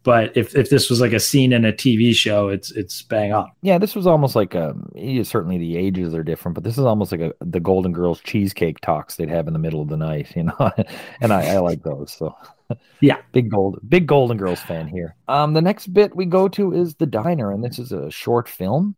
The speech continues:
Speaker 2: It was allegedly a Louise Lasser piece that,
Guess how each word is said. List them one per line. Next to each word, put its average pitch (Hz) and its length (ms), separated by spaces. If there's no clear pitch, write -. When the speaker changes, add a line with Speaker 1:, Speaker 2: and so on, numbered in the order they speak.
Speaker 2:
It 101 60
was 104 180
allegedly 123 680
a 101 420
Louise 101 340
Lasser 110 380
piece 113 480
that, 92 240